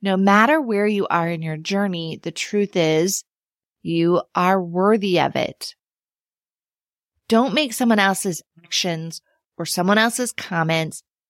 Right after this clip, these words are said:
or the way someone else behaves or treats you, don't make it mean something about you, 'cause it doesn't. So the whole idea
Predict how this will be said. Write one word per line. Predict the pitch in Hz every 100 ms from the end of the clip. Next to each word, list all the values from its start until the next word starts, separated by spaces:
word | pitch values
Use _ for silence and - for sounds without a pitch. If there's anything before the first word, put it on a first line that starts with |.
| -
or | 185
the | 185
way | 175 180 185 202
someone | 208 226 196 180 -
else | 156 170 - -
behaves | 170 156 - - 170 151 190 285 320 - - _ _ _ _ _
or | 175
treats | 170 - - 165 -
you, | 233 254 277 _ _ _ -
don't | 196 226 - -
make | 196 220 226
it | 233 -
mean | 175 180 208 214 180 170 170 165 _ _ _ _
something | - - 180 190 175
about | 165 151 147 -
you, | - - - - _ _
'cause | - 170 170
it | 170 - 160 151
doesn't. | 143 156 - - - - _ _ _ _ _ _
So | 196
the | 196
whole | - 262 285 311 -
idea | 185 196 214 214 165 180 196 135 139 226